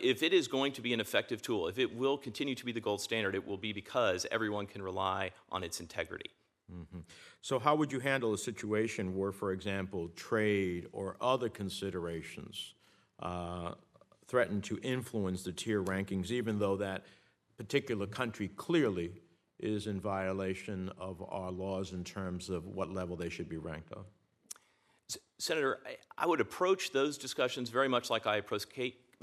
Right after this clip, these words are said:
Speaker 1: very much like I approached cases as a prosecutor, and that is marshaling the information, making sure it's a fact-based determination,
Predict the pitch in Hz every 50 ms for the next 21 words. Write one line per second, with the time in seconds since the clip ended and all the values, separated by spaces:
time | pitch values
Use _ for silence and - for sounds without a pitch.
0 | - - - - - - - - 123 113 - - 135 139 143 127 117 - 120 110
1 | - 110 107 104 95 - - - 110 104 - - - - 113 104 - - 101 98
2 | 92 - - - - 101 - - - 107 90 87 - 90 - - 87 - 76 -
3 | - - - _ _ - 104 107 117 113 113 107 110 113 104 110 120 - - 131
4 | 120 113 110 98 98 95 92 - 113 101 113 120 - 127 113 113 107 - - _
5 | _ - 110 104 113 110 98 - 117 101 95 - 95 - - 110 107 107 - -
6 | 107 104 - - - - - 107 104 101 104 98 98 - 104 101 98 98